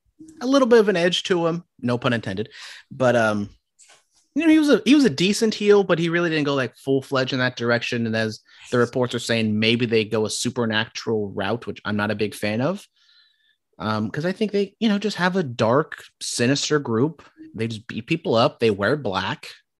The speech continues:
and some purple light in the background, and there it is. I, I am in-,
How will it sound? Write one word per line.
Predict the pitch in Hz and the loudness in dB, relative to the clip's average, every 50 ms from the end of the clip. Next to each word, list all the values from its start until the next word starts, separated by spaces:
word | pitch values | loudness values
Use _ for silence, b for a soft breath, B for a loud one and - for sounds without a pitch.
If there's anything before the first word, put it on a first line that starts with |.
| _ _ _ - | _ _ _ -14
and | - 92 101 - | -12 -10 -10 -8
some | - 120 | -8 -6
purple | - - 135 147 196 185 | -2 -2 -2 -2 -2 -2
light | 143 110 101 104 | 0 0 0 0
in | 110 110 | 2 2
the | 123 127 | 0 0
background, | 117 92 98 104 - - 110 135 180 202 208 233 | 0 -2 -4 -4 -4 -4 -4 -2 -2 -4 -4 -2
and | 233 240 240 240 240 233 233 226 208 _ - | 0 0 2 2 0 -2 -4 -6 -12 _ -14
there | - 131 175 202 220 | -10 -8 -6 -4 -4
it | 233 262 | -2 -2
is. | 240 131 101 110 - - B B B B B B B B B B | -2 -4 -4 -8 -14 -20 B B B B B B B B B B
I, | B - - | B -2 0
I | - 135 175 | 2 4 6
am | 208 220 214 | 6 6 6
in-, | 208 185 - - 151 151 135 | 4 2 0 -2 -2 -2 -2